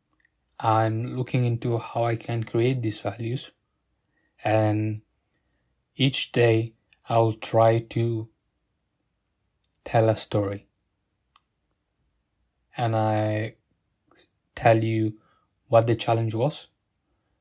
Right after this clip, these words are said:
what the problem was, and what the solution is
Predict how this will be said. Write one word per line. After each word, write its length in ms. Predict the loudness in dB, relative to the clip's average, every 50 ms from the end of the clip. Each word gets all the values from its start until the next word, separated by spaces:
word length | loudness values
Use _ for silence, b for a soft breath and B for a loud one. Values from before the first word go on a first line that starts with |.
| _ _ _ _ _ _ _ _ _ _ _ _ _ _ _ _ 2
what 160 | 2 4 4
the 80 | 2
problem 500 | -4 -2 2 2 4 4 4 4 2 2
was, 360 | 2 2 0 0 0 -2 -6 -16 _ _ _ _ _ _ -8
and 180 | -6 -4 -2
what 160 | -2 -4 -4 -4
the 100 | -6 -6
solution 540 | -4 -4 -4 -4 -4 -4 -6 -6 -8 -6
is 280 | -6 -8 -12 -16 -20 -20